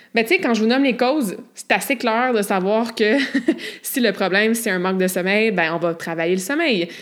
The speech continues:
Si c'est un problème de surentraînement, ben, on va moduler le volume d'entraînement.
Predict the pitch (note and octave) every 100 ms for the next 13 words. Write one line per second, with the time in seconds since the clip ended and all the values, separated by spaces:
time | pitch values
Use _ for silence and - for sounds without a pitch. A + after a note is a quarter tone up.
0 | - - A3+ A3+ G3+ G3+ G3 G3+ G#3 G#3
1 | F#3+ G3 G3+ G3+ - A3 F#3+ F#3 G3+ F#3
2 | F#3 F#3+ F#3+ E3+ E3 F3 E3 F3 F#3 F#3+
3 | F#3+ F3+ E3 F3+ F3 C#4 C4+ F3+ F3+ F3+
4 | F3+ E3 D#3+ E3 E3 E3